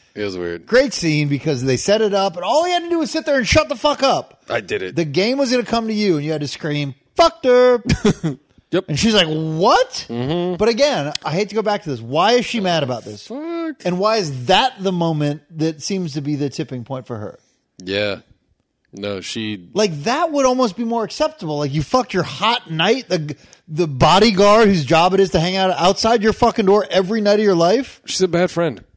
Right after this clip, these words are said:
Speaker 1: That's it. Can't
Speaker 2: Is it jealousy?
Speaker 1: Can't appreciate when a friend has a come up.
Speaker 2: If your friend comes up and catches a hot fucking dick.
Speaker 1: That's called stunting,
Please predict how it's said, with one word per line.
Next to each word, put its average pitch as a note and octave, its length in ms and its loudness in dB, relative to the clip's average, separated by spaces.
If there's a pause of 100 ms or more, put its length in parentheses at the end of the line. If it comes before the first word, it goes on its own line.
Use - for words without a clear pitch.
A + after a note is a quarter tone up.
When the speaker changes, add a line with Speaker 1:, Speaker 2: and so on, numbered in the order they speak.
(480)
Speaker 1:
That's - 200 -6
it. C3 200 -4 (680)
Can't B2+ 300 -4 (400)
Speaker 2:
Is E3 180 2
it A3+ 120 -4
jealousy? A#3 720 0 (160)
Speaker 1:
Can't C3+ 400 -2
appreciate A#2 880 -2 (200)
when G#2+ 180 -6
a G#2 60 -4
friend G#2+ 540 -8 (440)
has A2 200 -6
a A2+ 60 -4
come C3 220 -2
up. F#2 180 -6 (160)
Speaker 2:
If F#3+ 100 -4
your C4 120 -2
friend D4+ 280 -4
comes C#4 280 -2
up C#4+ 120 2
and A#3+ 120 -4
catches A3+ 320 -2
a A3 40 -2
hot G#3+ 200 -4
fucking G3+ 560 -6
dick. A#3+ 480 -2 (880)
Speaker 1:
That's D3 180 -4
called G#3+ 200 -2
stunting, C#3+ 600 0